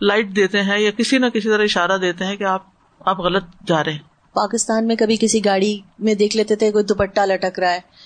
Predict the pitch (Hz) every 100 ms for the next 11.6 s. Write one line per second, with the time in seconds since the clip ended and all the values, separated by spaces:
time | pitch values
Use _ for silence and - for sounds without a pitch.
0 | _ 240 233 233 226 220 233 269 247 -
1 | 175 214 240 233 220 214 214 214 214 202
2 | 185 185 185 190 196 196 185 185 165 214
3 | 240 220 247 240 208 - 196 190 170 -
4 | 170 165 - 196 196 208 214 214 214 214
5 | 208 208 202 202 202 185 185 185 190 -
6 | - - 269 262 240 233 240 247 339 -
7 | 220 185 180 170 214 285 - 294 285 302
8 | 302 302 294 - _ - 190 185 226 311
9 | 330 320 285 220 - 240 240 254 247 233
10 | 233 262 247 214 214 214 214 233 233 214
11 | 208 208 233 226 208